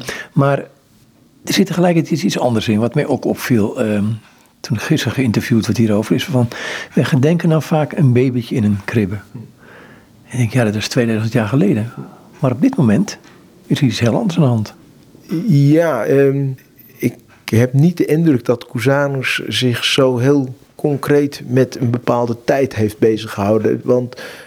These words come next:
Speaker 2: hij poneert heel duidelijk datgene wat Christus gedaan heeft, eh, zijn komst en de betekenis van die komst,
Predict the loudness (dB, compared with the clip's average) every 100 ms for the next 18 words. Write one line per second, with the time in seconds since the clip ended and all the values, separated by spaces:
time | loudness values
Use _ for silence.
0 | -20 -2 0 2 0 -6 -16 -20 -20 -20
1 | -20 -20 -20 -20 -8 -2 0 0 2 2
2 | 2 0 0 0 -2 0 0 2 2 2
3 | 0 -6 -20 _ -6 0 0 0 -2 -2
4 | -8 _ -20 _ _ _ _ _ -12 -8
5 | -2 0 0 0 0 0 0 -4 -16 -8
6 | -8 -6 -8 -2 -2 2 0 0 -6 -6
7 | -4 -4 -4 -2 0 0 0 -4 -6 -4
8 | -4 -4